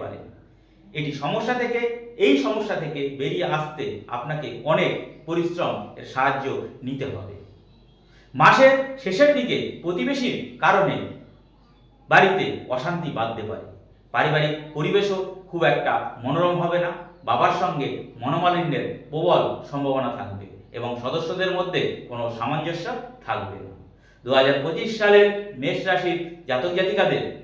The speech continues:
এই মে মাসের শিক্ষা ও ক্যারিয়ারের রাশিফল অনুসারে এই মাসে আপনার শিক্ষাগত কার্যক্রম সুষ্ঠুভাবে চলার সম্ভাবনা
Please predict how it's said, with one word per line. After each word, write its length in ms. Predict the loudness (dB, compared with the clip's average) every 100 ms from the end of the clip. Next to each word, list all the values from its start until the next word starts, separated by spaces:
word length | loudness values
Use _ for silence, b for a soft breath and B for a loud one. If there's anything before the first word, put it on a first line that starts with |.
| -20 -10
এই 60 | -4 0
মে 80 | 2 2
মাসের 280 | 0 -2 -4 -6 -16 -20 -20 -20 -20 _ -12
শিক্ষা 380 | -8 -6 -2 -2 0
ও 20 | -4
ক্যারিয়ারের 440 | -2 4 6 6 2 -6 -4
রাশিফল 360 | -4 -2 -4 -2 0
অনুসারে 340 | 0 0 -2 -4 -10 -2 6
এই 100 | 6 6
মাসে 240 | 2 0 -6 -8
আপনার 280 | -4 -4 -4 -6
শিক্ষাগত 580 | -10 -10 2 4 6 4 0 -4 -10 0
কার্যক্রম 600 | 2 2 0 0 0 0 -2 -8
সুষ্ঠুভাবে 540 | -14 -14 -8 -2 0 0 -4 -8 0
চলার 320 | 6 6 6 2 -6 -6
সম্ভাবনা 420 | -2 0 2 0